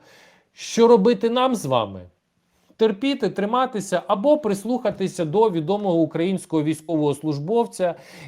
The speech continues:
і, е, репера Єрмака, який ще в червні, даючи інтерв'ю, сказав,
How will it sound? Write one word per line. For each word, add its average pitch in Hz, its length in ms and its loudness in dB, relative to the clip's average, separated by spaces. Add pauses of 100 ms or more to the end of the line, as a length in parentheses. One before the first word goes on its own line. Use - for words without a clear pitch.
і, 180 300 2
е, 139 640 4
репера 175 600 2 (260)
Єрмака, 151 500 2
який 147 320 -2
ще 185 180 -4
в - 80 -8
червні, 214 380 -2
даючи 156 440 -2
інтерв'ю, 175 680 -2
сказав, 123 520 -2